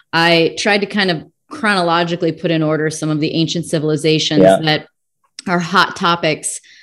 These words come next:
Speaker 1: of m-, m-, mystery, whether or not they existed or where it
Speaker 2: Mm-hmm.
Speaker 1: is and what it was all about. And of course,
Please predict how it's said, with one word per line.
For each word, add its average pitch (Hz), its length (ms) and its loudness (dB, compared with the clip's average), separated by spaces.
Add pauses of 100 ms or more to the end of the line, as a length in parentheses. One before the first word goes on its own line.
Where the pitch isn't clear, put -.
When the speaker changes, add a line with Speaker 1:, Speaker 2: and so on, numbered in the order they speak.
(200)
Speaker 1:
of 160 480 2 (100)
m-, 202 80 -2
m-, 214 340 2
mystery, 214 440 2
whether 175 280 2
or 165 80 0
not 170 320 -6
they 165 140 2
existed 156 720 0
or 160 220 0
where 190 500 2
it 185 120 2
Speaker 2:
Mm-hmm. 139 240 0
Speaker 1:
is 143 120 -8
and 156 220 -2
what 185 180 4
it 220 100 2
was 180 160 0
all 156 220 0
about. 165 440 0
And 156 100 -2
of 156 160 -8
course, 170 480 -4